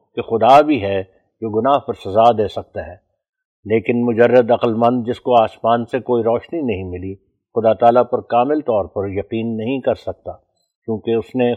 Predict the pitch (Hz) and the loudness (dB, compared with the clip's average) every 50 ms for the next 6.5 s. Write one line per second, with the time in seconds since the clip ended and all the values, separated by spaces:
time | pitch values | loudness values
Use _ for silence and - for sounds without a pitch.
0 | - - 104 113 117 120 120 - 127 110 123 117 110 110 120 127 131 117 - 127 | -4 -2 2 4 4 4 4 2 -2 -2 0 0 2 2 2 0 -2 -4 -6 -6
1 | 120 117 113 139 165 - - 110 87 82 82 - _ _ _ _ _ _ _ - | -6 -6 -8 -10 -12 -10 -8 -10 -10 -10 -14 -20 _ _ _ _ _ _ _ -6
2 | 104 98 110 127 139 143 147 139 - - 123 98 - 135 120 139 156 139 - - | -6 -2 2 2 4 4 2 0 -2 -6 -8 -6 -4 -4 -2 0 0 0 0 -2
3 | 101 87 87 85 82 - - 95 98 - _ _ _ _ _ _ _ _ - 98 | -4 -6 -6 -8 -8 -6 -6 -6 -6 -8 _ _ _ _ _ _ _ _ -18 -18
4 | - - 104 104 110 113 113 107 - - 110 101 - 117 117 113 101 - 117 117 | -16 -12 -6 -4 -2 -2 -2 -2 -4 -8 -8 -6 -4 0 0 0 2 2 2 4
5 | 120 120 113 - - 123 117 117 107 - - 123 113 110 104 113 - - 117 113 | 4 2 2 0 -2 -4 -4 -4 -4 -2 -2 -2 -2 -2 -4 -8 -2 0 -2 -2
6 | 113 - 127 120 - 123 123 107 107 | 0 0 -2 0 0 0 0 0 0